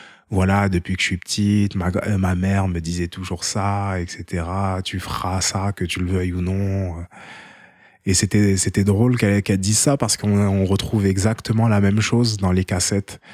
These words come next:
Quand ma grand-mère dit, euh, « C'est blé, que tu le veuilles ou non, ce que je fais, un jour, tu le feras aussi. »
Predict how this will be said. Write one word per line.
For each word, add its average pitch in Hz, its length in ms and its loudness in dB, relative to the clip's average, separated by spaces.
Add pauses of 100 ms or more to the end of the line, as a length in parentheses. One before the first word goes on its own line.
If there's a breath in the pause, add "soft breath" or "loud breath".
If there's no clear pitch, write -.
(200 loud breath)
Quand 95 200 2
ma 95 180 2
grand-mère 101 420 2
dit, 101 360 -4
euh, « 87 500 -2
C'est - 260 -2
blé, 104 260 2
que - 140 -2
tu 92 160 -2
le 92 80 2
veuilles 95 240 4
ou 95 60 4
non, 95 260 4 (280 loud breath)
ce - 100 -10
que 101 100 0
je - 160 2
fais, 104 280 0
un 98 140 -2
jour, 98 220 0
tu - 100 -4
le 90 60 -4
feras 90 320 -2
aussi. » 90 360 0